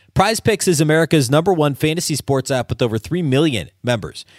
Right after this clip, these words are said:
They are the easiest and most exciting way to play D F S. It's just you against the numbers. You pick more than or less than on two to six player stat projections and watch your winnings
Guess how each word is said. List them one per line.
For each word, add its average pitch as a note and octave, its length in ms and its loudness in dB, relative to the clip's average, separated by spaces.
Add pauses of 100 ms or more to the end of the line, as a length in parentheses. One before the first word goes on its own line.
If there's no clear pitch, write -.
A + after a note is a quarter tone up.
(120)
They D#3+ 100 4
are E3+ 60 2
the D3 160 -8
easiest G3+ 300 -4
and E3+ 80 -2
most D#3+ 180 0
exciting E3 380 -2
way A#2 140 0
to G#2 60 0
play A#2 180 0
D A2 180 0
F G2+ 140 -2
S. C3 260 0
It's - 200 -6
just G3 300 0
you E3 120 4
against C#3+ 280 -2
the B2 60 -6
numbers. A2+ 380 -2 (340)
You D3+ 140 0
pick E3 240 -2
more E3+ 220 0
than G#3 140 -2
or F3+ 80 -2
less C#3+ 260 -2
than D3 140 -2
on A#2+ 140 -2
two G3 200 -4
to G#3 80 -4
six - 260 -4
player C3+ 260 0
stat B2 280 -4
projections A#2+ 500 -2
and G#2 120 -4
watch A#2 300 -4
your D3 80 -2
winnings G#2+ 400 -4